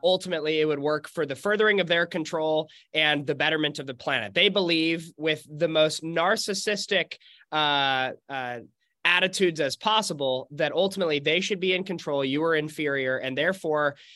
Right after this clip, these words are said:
in the avenues of commerce and communications and entertainment, only their message can prevail. Those are the authoritarians.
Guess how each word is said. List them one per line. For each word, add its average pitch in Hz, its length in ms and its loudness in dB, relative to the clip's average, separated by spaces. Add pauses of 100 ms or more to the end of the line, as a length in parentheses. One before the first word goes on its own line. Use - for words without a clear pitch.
(120)
in 160 140 0
the 151 140 4
avenues 160 400 2
of 127 100 -8
commerce 214 880 2
and 123 220 -8
communications 165 960 0
and 143 100 -6
entertainment, 160 680 -2
only 190 300 0
their 151 240 2
message 143 420 -4
can 127 180 -8
prevail. 110 380 -8
Those 208 300 2
are 220 40 -6
the 202 120 4
authoritarians. 143 800 -4